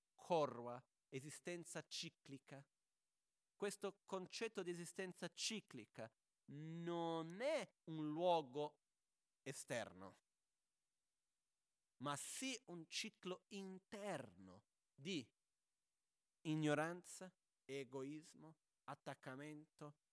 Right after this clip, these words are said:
avversione, parole, azioni fisiche, pensieri, che creano delle cause, che dopo vivo il risultato che si manifesta nella forma di sofferenza, alle quali ho un'altra reazione negativa, e così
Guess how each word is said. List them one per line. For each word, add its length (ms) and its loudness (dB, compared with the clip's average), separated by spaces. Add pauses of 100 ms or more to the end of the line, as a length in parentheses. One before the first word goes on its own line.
avversione, 1040 -6 (680)
parole, 680 0 (300)
azioni 580 -4
fisiche, 720 -12
pensieri, 680 -8 (920)
che 160 -20
creano 380 0
delle 240 -10
cause, 500 0
che 140 -4
dopo 260 -2
vivo 300 -2
il 60 0
risultato 760 -6
che 140 -12
si 100 -14
manifesta 560 -6
nella 160 -2
forma 300 -6
di 100 -8
sofferenza, 800 -6 (380)
alle 240 0
quali 440 4
ho 120 4
un'altra 540 0
reazione 500 -4
negativa, 640 -4 (320)
e 160 -8
così 460 -6